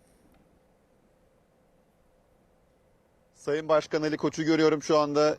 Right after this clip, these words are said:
Yine Genel Sekreter Burak Kızılan ve tüm Fenerbahçe Yönetim Kurulu üyeleri eksiksiz olarak şu anda Selahattin Baki'yi de ekleyelim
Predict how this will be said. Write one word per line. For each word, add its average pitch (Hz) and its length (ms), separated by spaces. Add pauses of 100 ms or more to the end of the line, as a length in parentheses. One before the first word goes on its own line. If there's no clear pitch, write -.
Yine 127 400 (1400)
Genel 131 240
Sekreter 143 560
Burak 139 380
Kızılan 143 500 (420)
ve 127 360 (1200)
tüm 180 240
Fenerbahçe 143 720
Yönetim 135 600
Kurulu 135 400
üyeleri 135 360
eksiksiz 143 500
olarak 139 340 (180)
şu 151 220
anda 135 480
Selahattin 135 500
Baki'yi 135 480
de 113 180 (1200)
ekleyelim 123 500